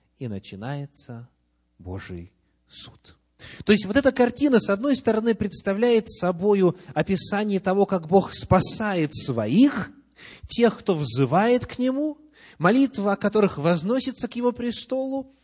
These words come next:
С другой стороны, эта картина описывает наказание Божьим врагам, преследователям народа Божия,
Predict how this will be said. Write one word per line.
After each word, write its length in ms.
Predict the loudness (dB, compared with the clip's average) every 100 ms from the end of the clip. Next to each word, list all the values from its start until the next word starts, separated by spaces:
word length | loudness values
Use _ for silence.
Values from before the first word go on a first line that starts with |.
| _
С 120 | -12
другой 440 | -6 -4 4 6 6
стороны, 640 | 2 -2 -2 -2 -2 -4 -8 -6
эта 180 | -2 0
картина 520 | -2 -2 -2 0 2
описывает 760 | 2 -2 -6 -2 0 -2 -4 -4
наказание 1120 | -4 0 0 0 -2 -2 -2 -4 -2 -2 -4 -12 -8
Божьим 600 | 4 6 4 0 -6 -6
врагам, 600 | -6 -4 -2 -2 -4 -8 -16 _
преследователям 1000 | -2 -2 -4 4 4 4 0 -2 -4 -2
народа 380 | -2 -2 -2 -4
Божия, 400 | -4 -4 -4